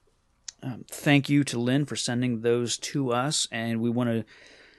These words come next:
um, use those and do a giveaway. So the way we're gonna do it is if you leave a, an iTunes rating and review,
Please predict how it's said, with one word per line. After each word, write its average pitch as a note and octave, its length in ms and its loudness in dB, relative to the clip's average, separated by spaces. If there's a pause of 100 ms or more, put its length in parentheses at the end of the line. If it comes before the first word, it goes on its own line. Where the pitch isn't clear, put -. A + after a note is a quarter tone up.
(220)
um, C3 220 0
use D#3+ 400 0
those D#3+ 480 8
and C#3+ 320 4
do C#3+ 160 4
a C#3+ 60 8
giveaway. B2 760 0 (1080)
So D3+ 580 8 (380)
the D3 80 6
way D3 100 8
we're D#3 100 6
gonna F3+ 200 4
do G3 260 8
it D#3+ 240 6
is A#2+ 720 4 (100)
if B2+ 260 -2
you A#2+ 340 2
leave D#3 560 2 (100)
a, A#2 800 -2 (400)
an A#2+ 120 0
iTunes D#3 640 4
rating C3+ 480 4
and A#2+ 180 2
review, C3 720 2